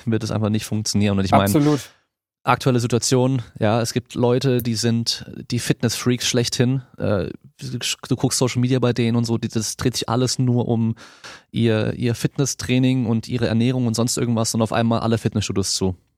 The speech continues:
Speaker 1: für
Speaker 2: Ja.
Speaker 1: wer weiß wie lange.
Speaker 2: Ja.
Speaker 1: Und auf einmal haben sie nix mehr. So,
Speaker 2: Ja.
Speaker 1: haben nix anderes und wissen nicht, was sie mit sich anfangen sollen und das sollte halt eigentlich nicht passieren.
Speaker 2: Absolut, bin ich voll bei dir.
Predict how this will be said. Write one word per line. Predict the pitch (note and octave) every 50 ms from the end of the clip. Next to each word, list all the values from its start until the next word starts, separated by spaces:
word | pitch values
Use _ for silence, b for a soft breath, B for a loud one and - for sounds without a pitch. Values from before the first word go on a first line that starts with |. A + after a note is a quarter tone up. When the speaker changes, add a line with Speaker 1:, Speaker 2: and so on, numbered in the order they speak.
| _
Speaker 1:
für | - - - - G2+
Speaker 2:
Ja. | G2 G2 G2 G2+ A2
Speaker 1:
wer | A#2 G2+ G#2+ G2
weiß | G2+ G2 G2+ -
wie | -
lange. | G#2 G2 F#2 F#2 F#2 F2+ - _ _ _ _ _ -
Speaker 2:
Ja. | A#2 B2+ D3+
Speaker 1:
Und | G3+ -
auf | - G#2 - -
einmal | G#2+ G#2 G#2+ A2 A2 G#2+
haben | G#2 G#2 G#2+
sie | G#2 G2+ G#2+ G#2+ G#2 G2 F#2+ _ _
nix | - G#2 G#2+ - - -
mehr. | G#2 F2+ F#2 - _ _ _ _ _ _ _ _ _ _ -
So, | - A2 G2+ F2+
Speaker 2:
Ja. | C#3 C3+
Speaker 1:
haben | A2 A2
nix | A2 G#2+ -
anderes | F2+ G2+ F#2+ F#2 - F2+ - - _ - B B B B B B B B B -
und | - G2
wissen | G#2 G2+ - A#2
nicht, | G#2+ A2+ G2+ A2+
was | G#2+ G2
sie | G2
mit | G#2 G2
sich | A2+ G#2 G2+
anfangen | G2+ G2 - G2 G2 G2
sollen | G2 F#2 F#2+ F#2+
und | F#2+ G2 G2+ -
das | A2 - - -
sollte | A2+ G#2 G#2 A2+ G#2
halt | G#2 F#2+ G2
eigentlich | G2 G2+ G2 -
nicht | G#2 G2 -
passieren. | - G#2+ - - G2 F#2+ F#2+ F#2+ - _ _ _ _ _ _ -
Speaker 2:
Absolut, | C#3+ D#3 D#3+ - - F3 E3 F3 G3 F#3 - -
bin | - C3+ C#3+
ich | D#3 D3+
voll | - - D#3 D3+
bei | D#3 D3+
dir. | C#3 D3+ F3+ F#3+